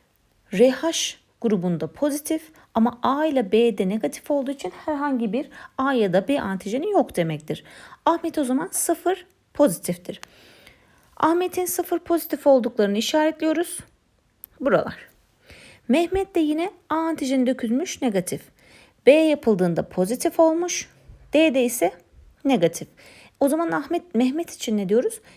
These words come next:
Mehmet B negatif kan grubuna sahiptir. Buradan da Mehmet'in B negatif olduklarından zaten cevabımız C olarak çıktı ama Ayşe'ye de bakalım. Ayşe A antijeni döküldüğünde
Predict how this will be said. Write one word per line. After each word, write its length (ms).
Mehmet 520
B 280
negatif 500
kan 220
grubuna 300
sahiptir. 580
Buradan 320
da 40
Mehmet'in 520
B 180
negatif 360
olduklarından 500
zaten 360
cevabımız 600
C 120
olarak 320
çıktı 240
ama 160
Ayşe'ye 360
de 100
bakalım. 320
Ayşe 520
A 60
antijeni 800
döküldüğünde 680